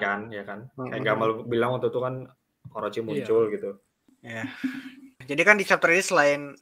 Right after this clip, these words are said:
Speaker 2: tadi gue udah, udah bilang juga ada yang kembali hid-, ada yang terbangun kembali, ah, dan juga ini ya, Devil Fruit, Devil Fruit yang, yang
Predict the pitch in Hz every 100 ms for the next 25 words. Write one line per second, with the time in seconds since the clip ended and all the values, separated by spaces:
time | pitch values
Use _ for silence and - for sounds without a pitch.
0 | _ - 135 147 139 139 131 127 123 123
1 | 120 147 135 123 120 117 120 120 120 -
2 | - 120 113 127 123 117 120 123 120 _
3 | - 120 120 123 120 135 123 131 135 135
4 | 131 123 131 175 190 _ _ - 117 123
5 | - 160 139 170 160 156 131 - 107 120
6 | 127 123 - 139 127 117 151 143 123 120
7 | 123 _ - - _ _ _ 127